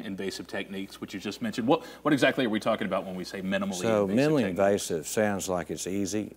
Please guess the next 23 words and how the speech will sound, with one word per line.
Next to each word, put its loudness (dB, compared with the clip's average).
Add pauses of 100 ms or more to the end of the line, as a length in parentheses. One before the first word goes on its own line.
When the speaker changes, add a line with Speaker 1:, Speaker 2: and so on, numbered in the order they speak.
(140)
Speaker 2:
uh, -6 (240)
on -4
the -8
patient. -2
Speaker 1:
Right. -4
Speaker 2:
It's -8
not -2
necessarily. -2
It's -6
still 0
a 0
big -2
operation, -4
and -6 (340)
usually 4
what, 0
what 2
we 4
do 2
is -4
go -2
into -2
their -4